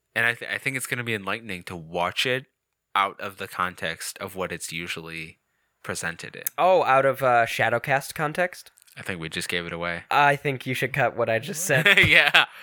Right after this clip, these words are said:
Speaker 1: yeah.
Speaker 2: Yeah, yeah. I
Speaker 1: Yeah.
Speaker 2: think, I think it will be a very fun watch, a very fun episode.
Speaker 1: Yeah.
Speaker 2: Yeah,
Speaker 1: So we'll
Speaker 2: definitely.
Speaker 1: see. You'll have to tune in for that. But in the meantime, let's leave off, uh, this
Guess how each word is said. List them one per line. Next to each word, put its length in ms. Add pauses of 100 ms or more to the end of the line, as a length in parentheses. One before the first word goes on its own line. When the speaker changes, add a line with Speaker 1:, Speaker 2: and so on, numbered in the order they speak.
(180)
Speaker 1:
yeah. 160
Speaker 2:
Yeah, 260 (120)
yeah. 200 (200)
I 80
Speaker 1:
Yeah. 80
Speaker 2:
think, 260
I 80
think 160
it 40
will 180
be 160
a 40
very 320
fun 300
watch, 300
a 80
very 260
fun 220
episode. 520
Speaker 1:
Yeah. 360
Speaker 2:
Yeah, 240
Speaker 1:
So 20
we'll 100 (380)
Speaker 2:
definitely. 80
Speaker 1:
see. 160
You'll 160
have 120
to 100
tune 200
in 100
for 120
that. 220
But 160 (520)
in 120
the 60
meantime, 560 (140)
let's 240
leave 240
off, 380
uh, 340
this 240